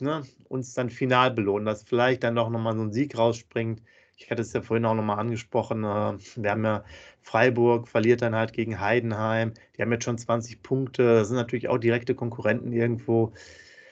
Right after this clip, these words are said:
Ah, das ärgert mich halt jetzt schon, dass wir da über längeren Zeitraum nicht, nicht den Sack final zumachen, auch wenn das, das heißt zumachen, sind ja noch viele Spieltage, aber ihr wisst, was ich meine.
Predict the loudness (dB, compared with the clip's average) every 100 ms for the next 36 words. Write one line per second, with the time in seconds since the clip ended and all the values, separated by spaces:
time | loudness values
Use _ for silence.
0 | -20 _ -2 2 2 2 2 4 4 4
1 | 0 2 0 0 -2 -2 -2 -2 0 2
2 | 2 2 0 0 0 -4 -2 -2 -2 -4
3 | -4 -6 -12 _ -8 -8 -2 0 2 2
4 | 0 -4 0 0 0 -4 -2 -2 -2 -2
5 | -2 -2 -4 -4 -8 -18 _ _ _ _
6 | _ _ _ _ _ _ _ _ _ -2
7 | -2 0 4 4 4 -2 -6 -8 -4 -2
8 | -2 -4 -4 -2 -4 2 2 2 -4 -10
9 | _ _ _ -2 0 0 0 -2 -2 -2
10 | 0 -2